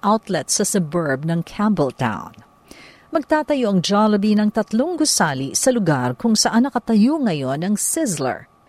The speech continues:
Katabi ang iba pang paboritong snack pero hindi likas na Pinoy.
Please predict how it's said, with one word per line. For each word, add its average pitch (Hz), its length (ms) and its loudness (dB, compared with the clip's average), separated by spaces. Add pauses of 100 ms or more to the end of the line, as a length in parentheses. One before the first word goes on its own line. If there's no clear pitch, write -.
Katabi 214 400 0
ang 226 100 0
iba 202 160 0
pang 185 240 -2
paboritong 180 640 -2
snack 214 400 0 (160)
pero 247 160 -2
hindi 233 320 0
likas - 480 -6
na 294 80 -2
Pinoy. 139 560 -4